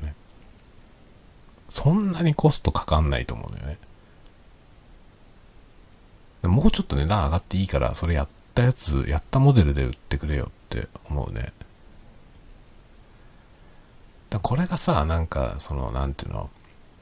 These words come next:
日本はさ、価格競争になっちゃうところの問題だと思うんだよな。だ-、価格競争になったからといって、その、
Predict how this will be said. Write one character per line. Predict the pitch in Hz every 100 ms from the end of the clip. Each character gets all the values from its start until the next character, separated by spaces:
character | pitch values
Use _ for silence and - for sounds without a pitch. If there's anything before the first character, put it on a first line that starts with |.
| - - - - - - -
日 | 82
本 | 110 120
は | 67
さ、 | - 50 -
価 | -
格 | - 127 -
競 | - 147
争 | - 76
に | 69
な | 78
っ | -
ち | - 62
ゃ |
う | 57
と | -
こ | - 73
ろ | 69
の | 90 95 64 - - - - - - - - - - -
問 | 78 76 73
題 | 71 69
だ | 69
と | 55
思 | 57 64
う |
ん | 60
だ | -
よ |
な。 | - - 80 - - - - - - - - - - - -
だ-、 | -
価 | 73 92
格 | - 156 -
競 | -
争 | 180 85
に | 71
な | 73
っ | -
た | 85
か | 73
ら | 69
と | 60
い |
っ |
て、 | - - 73 65 - - - - - - - - - - -
そ | - 73
の、 | 76 67 64 -